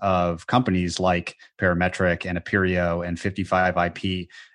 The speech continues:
they are laying the groundwork to roll these things out inside of the big brokerage platforms. The R I A community, I would say, is somewhere in between the, what I'll call innovator and early. I would put you guys in the innovator bucket, you know, very early.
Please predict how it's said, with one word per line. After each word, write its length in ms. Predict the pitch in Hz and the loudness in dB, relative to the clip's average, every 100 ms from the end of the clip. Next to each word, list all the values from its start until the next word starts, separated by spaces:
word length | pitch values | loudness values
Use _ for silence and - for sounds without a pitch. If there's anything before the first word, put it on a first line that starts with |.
| - | -2
they 160 | 110 135 | 4 6
are 120 | 117 | 6
laying 260 | 113 120 | 6 6
the 80 | 101 | 6
groundwork 540 | 87 95 113 95 82 - | 4 4 4 4 -2 -4
to 100 | 90 | -2
roll 220 | 95 98 | 2 2
these 240 | 92 90 | 0 -4
things 240 | 101 92 90 | -2 0 2
out 320 | 90 90 - 107 | 2 2 -2 0
inside 580 | 98 - 92 92 90 - | 0 4 4 4 0 -2
of 200 | 98 85 | -4 -4
the 60 | 87 | -2
big 180 | 98 | -2
brokerage 380 | 90 98 101 95 | 0 0 0 -4
platforms. 640 | - 82 - 87 80 - - - - | 0 0 0 -6 -6 -8 -10 -16 -8
The 100 | 110 | 0
R 200 | 110 120 | 4 6
I 60 | 113 | 6
A 180 | 107 123 | 6 4
community, 560 | 113 104 98 95 92 | 6 6 6 4 2
I 80 | 92 | 2
would 140 | 101 | 2
say, 240 | 92 - 95 | 0 -2 0
is 120 | 90 | 0
somewhere 380 | 123 127 113 101 | 4 6 6 6
in 80 | 98 | 4
between 400 | 95 - 101 95 | 0 0 2 2
the, 260 | 95 87 - - | 0 -4 -8 -4
what 80 | 107 | 2
I'll 80 | 98 | 2
call 160 | 98 | 4
innovator 560 | 107 120 120 107 101 101 | 4 6 6 4 4 4
and 140 | 95 | 2
early. 220 | 104 101 95 | 2 2 2
I 80 | |
would 120 | 107 101 | 0 2
put 140 | 135 | 2
you 100 | 120 | 4
guys 160 | 117 95 | 4 2
in 80 | |
the 100 | 104 | 2
innovator 320 | 123 113 101 95 | 4 4 4 2
bucket, 380 | 98 95 95 101 | 2 0 -2 -4
you 100 | 104 | -4
know, 60 | |
very 320 | 90 113 110 | 2 2 4
early. 400 | 95 95 92 90 | 2 -2 -2 -4